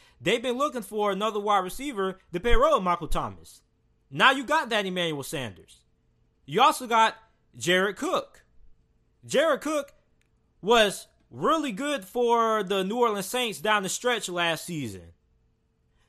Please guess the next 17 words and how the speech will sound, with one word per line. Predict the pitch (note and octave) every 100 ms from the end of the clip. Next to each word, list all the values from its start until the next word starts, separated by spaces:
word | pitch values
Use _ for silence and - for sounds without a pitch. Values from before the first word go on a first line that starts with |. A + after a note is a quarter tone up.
| _
So | - A#3+ A3
this | F#3 D4+
is | D4+
an |
offense | C4 C4 C#4 C4+ A3+ F3
that | G#3 F#3
has | G3 F#3+
a | F3
lot | G3+ C4
of | A3+
weapons | B3 A#3+ G3 F#3+ -
for | G3 G3
Drew | D#3 A#3+
Brees | F#3+ A#3 A3
to | F#3+
still | - B3 A#3+
be | F#3 B3 A3 F#3